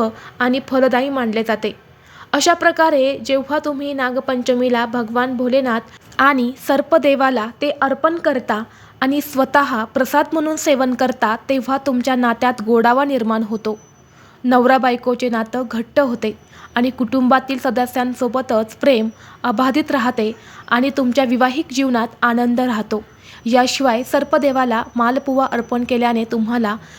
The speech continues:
कालसर्पदोष, राहू केतू दोष आणि इतर ग्रह दोषांचा सामना करावा लागत नाही.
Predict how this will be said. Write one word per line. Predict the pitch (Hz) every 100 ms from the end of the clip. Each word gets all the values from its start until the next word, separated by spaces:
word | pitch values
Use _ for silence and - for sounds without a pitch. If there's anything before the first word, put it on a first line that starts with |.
| - -
कालसर्पदोष, | 269 285 320 311 277 277 247 254 269 - 240
राहू | 233 226 269 254
केतू | 254 254 262
दोष | 240 226 233 - - - -
आणि | 254 269 254
इतर | 240 285
ग्रह | 277 269 269 294
दोषांचा | 285 254 247 233 254
सामना | 254 240 226 233
करावा | 254 240 220 254
लागत | 247 214 220 220
नाही. | 208 208